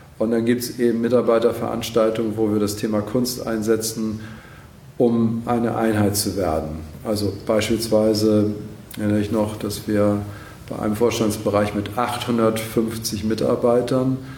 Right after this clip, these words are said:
die gebeten haben, äh, oder die Frage war, wer gibt eigentlich diesem Bereich das Gesicht? Das tut doch jeder Einzelne von euch. Also haben wir sie aufgefordert,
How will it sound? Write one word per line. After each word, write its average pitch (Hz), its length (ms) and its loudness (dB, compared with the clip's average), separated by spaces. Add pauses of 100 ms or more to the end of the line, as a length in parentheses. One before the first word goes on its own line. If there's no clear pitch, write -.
(480)
die 113 280 2
gebeten 117 520 4
haben, 120 580 2 (460)
äh, 107 600 -2
oder 107 160 2
die 98 160 -6
Frage 107 420 2
war, 107 340 4
wer 104 120 6
gibt 117 280 -2
eigentlich 107 160 -2
diesem 104 240 -2
Bereich 104 340 2
das 107 220 -4
Gesicht? 107 520 2 (420)
Das 101 220 -6
tut 110 200 0
doch 101 140 4
jeder 104 340 2
Einzelne 117 400 -2
von 123 240 -2
euch. 135 500 2 (120)
Also 117 560 2 (640)
haben 113 160 -2
wir 110 60 2
sie 107 160 0
aufgefordert, 113 1000 2